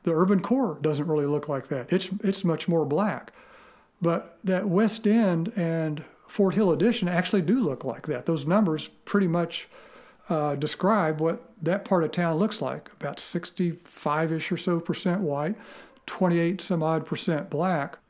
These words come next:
And very interestingly there, uh, the income numbers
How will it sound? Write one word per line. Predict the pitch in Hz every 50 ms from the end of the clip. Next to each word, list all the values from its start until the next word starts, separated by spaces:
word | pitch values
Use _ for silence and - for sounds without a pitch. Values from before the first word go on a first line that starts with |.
| _
And | - 185 180 180 180 170 170 170 160 - - - - _ _ _ _ _ _ _ -
very | 170 233 277 302 277
interestingly | 190 170 156 - 151 - - - 160 151 151 151 151 143
there, | 135 143 143 139 143 156 160 - - _ _ _ _ _ - -
uh, | 180 165 151 147 147 143 156 175 190
the | 160 190
income | 233 269 269 240 208 165 139
numbers | 143 143 131 117 - 170 180 185 - - -